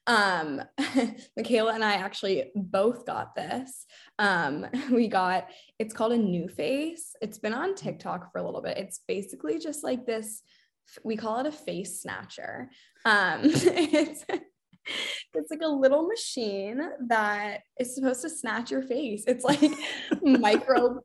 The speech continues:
Speaker 1: pulses or some sort of technology that is, like, face exercising. <laughs> So actually the funniest story ever, um, we only call it a face snatcher. That's, like, the <laughs> only way we refer to it.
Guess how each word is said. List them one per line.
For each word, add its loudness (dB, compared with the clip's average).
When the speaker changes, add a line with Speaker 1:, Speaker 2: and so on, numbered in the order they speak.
Speaker 1:
pulses 4
or 0
some 0
sort -2
of -6
technology -2
that 0
is, -6
like, 0
face -2
exercising. -4
<laughs> 4
So 6
actually 2
the 4
funniest 0
story 0
ever, -2
um, -4
we 4
only 4
call 0
it 2
a 0
face -4
snatcher. -2
That's, -2
like, 0
the 2
<laughs> 10
only 8
way 8
we 10
refer 6
to -4
it. 0